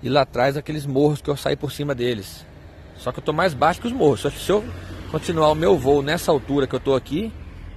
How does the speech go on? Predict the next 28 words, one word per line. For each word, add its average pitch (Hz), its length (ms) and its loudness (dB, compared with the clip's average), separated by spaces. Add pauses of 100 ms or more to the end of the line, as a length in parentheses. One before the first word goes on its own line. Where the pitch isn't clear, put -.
(120)
com 180 140 -2
certeza 185 680 -2 (220)
eu 131 100 -4
bato 120 260 -2
no 202 80 -6
morro, 107 300 0
né? 107 160 -10 (400)
Porque - 140 -6
eu 110 40 0
tô 131 100 0
negativo, 139 600 -2
né? 101 140 -4
Ou 123 80 -4
seja, 110 280 -2
eu - 40 -4
tô 127 160 -2
numa 139 260 -2 (520)
altitude, 127 720 -2
na 98 60 -14
verdade, 117 320 -2
uma 131 100 -2
altura, 120 500 -2
né? 123 160 -8 (440)
Eu - 60 -14
tô 107 140 -8
numa 123 180 -4
altura 139 380 -4
negativa. 131 800 -6